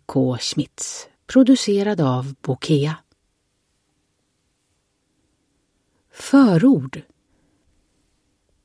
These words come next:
Dit du inte når är en roman, sprungen ur min fantasi. Alla karaktärer som förekommer i boken är fiktiva.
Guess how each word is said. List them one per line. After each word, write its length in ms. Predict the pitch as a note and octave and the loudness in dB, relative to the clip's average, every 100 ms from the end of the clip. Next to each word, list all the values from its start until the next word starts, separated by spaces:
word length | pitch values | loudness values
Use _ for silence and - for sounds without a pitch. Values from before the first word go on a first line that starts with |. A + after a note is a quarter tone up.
| _ _ _ | _ _ _
Dit 320 | - A#3+ B3 - | 0 2 2 0
du 340 | F#3 B3+ C4 | 4 6 8
inte 300 | B3 F#3 E3 | 6 4 2
når 400 | G#3+ F3+ G3 C#3+ | 2 2 2 0
är 240 | C3 C#3+ C3+ | 0 0 2
en 160 | C3+ | 2
roman, 600 | C#3+ D#3 F3 D3 B2+ C#3 C#3 | 4 4 4 0 -2 -8 -10
sprungen 640 | - - C4+ C4 G3 G3 G3+ | -14 -2 4 4 4 0 0
ur 80 | F#3+ | 2
min 240 | D#3+ D#3 | 4 4
fantasi. 680 | - D#3+ D#3 D#3 C#3+ C#3+ F3 - _ _ _ _ _ _ _ - | 2 -2 -2 -4 -4 -8 -12 -20 _ _ _ _ _ _ _ 0
Alla 360 | B3+ B3+ B3 | 4 6 4
karaktärer 800 | - A3+ A3+ - F#3 F3+ F#3+ G3+ | 0 -2 -4 -4 -4 -2 -2 -4
som 200 | F3 G3 | -4 -4
förekommer 560 | E3+ G#3+ C#3 C3 D3+ D3+ | -2 0 0 0 2 4
i 80 | E3 | 2
boken 460 | D3 C3 - D3 | 0 -2 0 2
är 100 | C#3 | 2
fiktiva. 640 | C#3 F3 E3 - C3+ E3 | 0 -4 -6 -8 -8 -8